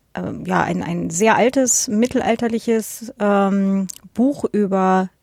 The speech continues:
den Sir Gawain und, ähm, was er halt, äh, so erlebt mit dem grünen Ritter. Ähm,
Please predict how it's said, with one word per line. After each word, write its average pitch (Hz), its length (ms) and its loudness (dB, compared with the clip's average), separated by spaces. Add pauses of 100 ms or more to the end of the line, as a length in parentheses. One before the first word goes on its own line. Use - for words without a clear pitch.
(160)
den 185 380 2
Sir 202 320 2
Gawain 214 540 2
und, 202 460 -2
ähm, 185 500 2
was 196 180 0
er 185 160 4
halt, 185 280 2
äh, 180 220 0
so 190 120 0
erlebt 185 500 2
mit 196 180 0
dem 185 420 0
grünen 208 540 2 (240)
Ritter. 233 540 0 (680)
Ähm, 185 560 2